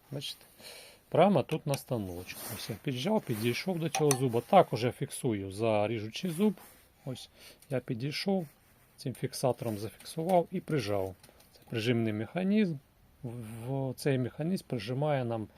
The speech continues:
а, ціпку, і вона, ось, бачиш, глухо стоїть. І потім ось так три рази я проводжу, ну, е, сильніше давлю. Це я просто показую по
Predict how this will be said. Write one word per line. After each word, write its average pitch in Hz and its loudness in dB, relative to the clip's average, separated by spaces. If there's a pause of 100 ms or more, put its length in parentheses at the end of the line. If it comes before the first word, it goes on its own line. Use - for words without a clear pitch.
(520)
а, 113 0
ціпку, - -4
і - 2
вона, 120 0
ось, 107 2
бачиш, 135 -6 (560)
глухо 120 -4
стоїть. 95 -12 (720)
І 220 2 (180)
потім 160 -2
ось 104 -8
так 147 0 (1000)
три 131 6
рази 131 4 (680)
я 117 2
проводжу, 120 0
ну, 165 -2 (840)
е, 110 0
сильніше 113 -2 (140)
давлю. 120 -2
Це - -4
я 117 2
просто - -8
показую 104 -4 (480)
по 165 2